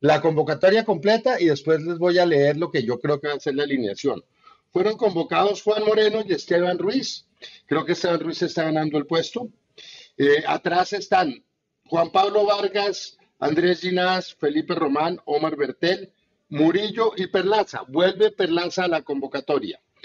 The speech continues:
En el medio campo están Daniel Giraldo, Silva, Daniel Ruiz, Juan Camilo García, Juan Carlos Pereira y Steven Vega. Muy importante, nuevamente convocado Steven Vega.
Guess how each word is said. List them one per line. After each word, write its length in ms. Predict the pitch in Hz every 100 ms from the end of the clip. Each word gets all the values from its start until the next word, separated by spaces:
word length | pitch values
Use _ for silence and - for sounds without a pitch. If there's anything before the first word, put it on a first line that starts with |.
| - - _ 156
En 120 | 175
el 100 | 190
medio 300 | 226 262 262
campo 320 | 254 247 247
están 280 | 220 226 202
Daniel 320 | 175 175 202
Giraldo, 680 | 190 226 226 226 220 240 -
Silva, 680 | - - 214 226 190 233 - 139
Daniel 360 | 151 151 180
Ruiz, 360 | 180 202 220 214
Juan 200 | 185 151
Camilo 360 | 160 139 160 185
García, 480 | 165 131 175 196
Juan 180 | 185 139
Carlos 340 | 123 147 165 -
Pereira 460 | 139 143 160 185 - - _
y 120 | 135 160
Steven 500 | 151 - 214 220 214
Vega. 300 | 226 208 -
Muy 240 | 165 185
importante, 580 | 208 185 - 180 190 214
nuevamente 560 | 170 175 175 185 185 185
convocado 460 | 175 135 151 160
Steven 320 | 156 214 214
Vega. 340 | 208 190 214